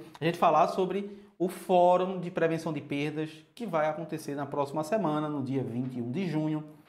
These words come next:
tá? E aí, claro, ninguém melhor do que o nosso diretor executivo aqui pra falar um pouco, primeiro, sobre a abrap, porque tem pessoas que não conhecem a abrap. Eu sempre trago aqui no canal,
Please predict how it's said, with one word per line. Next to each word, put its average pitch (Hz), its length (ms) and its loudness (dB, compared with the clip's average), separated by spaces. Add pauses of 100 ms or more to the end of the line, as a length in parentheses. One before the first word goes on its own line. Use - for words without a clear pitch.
(220)
tá? 147 260 2 (300)
E 165 120 2
aí, 156 280 4
claro, 147 480 2 (320)
ninguém 147 340 2
melhor 151 520 4
do 143 120 0
que 147 140 0
o 135 60 2
nosso 135 260 0
diretor 135 320 0
executivo 127 540 -2
aqui 127 140 -6
pra - 180 0
falar 135 280 4
um 139 140 -2
pouco, 143 400 0 (360)
primeiro, 165 640 6 (420)
sobre 160 200 4
a 139 100 6
abrap, 147 440 6
porque 143 840 0
tem 196 280 6
pessoas 165 400 4
que - 100 -4
não 160 200 6
conhecem 160 640 6
a 123 80 4
abrap. 135 540 6 (100)
Eu 135 100 4
sempre 180 320 2
trago 156 380 12
aqui 143 200 6
no 147 120 6
canal, 131 560 10